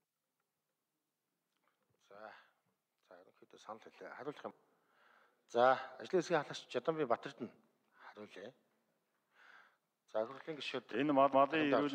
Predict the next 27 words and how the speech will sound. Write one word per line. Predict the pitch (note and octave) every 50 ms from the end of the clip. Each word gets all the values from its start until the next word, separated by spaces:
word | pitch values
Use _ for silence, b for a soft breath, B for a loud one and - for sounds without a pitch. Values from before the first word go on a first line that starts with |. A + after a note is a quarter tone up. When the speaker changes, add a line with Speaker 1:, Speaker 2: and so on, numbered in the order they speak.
| C#3+ C#3
Speaker 2:
мэндтэй | C3+ - - - C#3 C3+
холбоотой | B2+ B2 C3 B2+ - C3+ B2 A2+
асуудлыг | - - A#2+ A2+ - A#2+ A2+ G#2
ярьж | G#2 G#2+ G2+ - -
байгаа, | A2+ A2+ G#2+ G2+ -
санаа | - A2+ A#2+ A#2+
зовж | G#2 A2 G#2 F#2+ -
байгаад | G#2+ G2+ G2 F#2+ F2
бас | - F#2
ойлгож | F#2 F2+ - - - -
байгаа. | E2+ E2+ E2 D#2+ D2+ - - _ _ _ _ _ A2+
Бид | B2 C3 B2
харин | B2 A#2+ A#2+ B2 A#2+ A2+ G2 D#2+ - - - - - -
эсэргээр | - - - B2 B2 B2 C#3 C3+ A2+ G2 F2 F2
ахиц | - - C3 A#2 - -
дэвшил | - A#2 G#2+ - - A#2+ G#2+ - - - _
гаргах | _ G2+ A2 A#2+ A#2 - - -
гэж | - D3+ B2+ B2 A#2
энэ | A2+ A2+ A2
нэг | G2+ F#2 - b b b b b b b b b b b b b b b b b b b b b _ _ _ _ _ _ _
процессын | - A2 - - C3+ A#2+ - B2 G#2+
алдаануудыг | G#2 - - A#2 A2+ A2 A2 G2+ G2+ F2+ - - - -
засаад | - F2 - - A2+ G2+
байгаа | - F#2 F#2
юм | E2+ -
шүү | - - - D#2
дээ. | C#2+